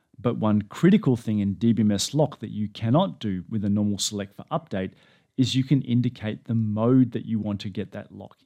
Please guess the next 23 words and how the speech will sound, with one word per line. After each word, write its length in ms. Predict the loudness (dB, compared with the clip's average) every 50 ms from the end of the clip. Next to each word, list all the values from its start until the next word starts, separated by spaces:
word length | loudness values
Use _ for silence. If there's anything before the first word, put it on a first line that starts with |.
| _ _
in. 320 | -4 -2 -2 -2 -4 -6 -12 _ _ _ _ _ _ _ -8 -6
I 100 | -4 -2
can 200 | 0 2 2 2
request 480 | 0 -2 -4 0 2 2 2 2 0 -4
that 160 | -6 -6 -4
lock 300 | -6 -6 -8 -8 _ _ -4
in 280 | 0 2 2 2 0 -2 _
shared 500 | -12 -10 -6 -2 0 2 2 2 2 0
mode. 360 | -2 -4 -4 -6 -8 -14 -20 _ _ _ _ _ _ -6
That 220 | -4 -4 -2 0
means 360 | 0 0 2 2 0 -2 -4 -6 _ 2
any 200 | 4 6 6 4
session 540 | 4 2 -2 -2 -4 -4 -6 -8 -8 -10 -12
that 160 | -16 -20 _
currently 400 | -8 -2 0 0 0 2 2 2
wants 240 | 2 4 2 0 -2
to 140 | -4 -2 -2
initiate 500 | 0 0 0 -2 -2 -2 -2 -2 -2 -2 -6
a 100 | -8 -8
sales 480 | -8 -8 -6 -4 -2 0 -2 -2 -2 -6
request 400 | -8 -6 -6 -8 -8 -6 -4 -4
of 160 | -4 -4 -4
wine 460 | -6 -6 -6 -6 -8 -12 -16 -18